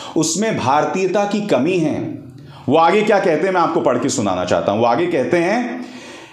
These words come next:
कि हमारी जो वैधानिक व्यवस्था है, उसमें प्रेरणा होनी चाहिए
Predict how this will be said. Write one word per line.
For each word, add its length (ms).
कि 120
हमारी 680
जो 920
वैधानिक 680
व्यवस्था 520
है, 560
उसमें 500
प्रेरणा 400
होनी 340
चाहिए 420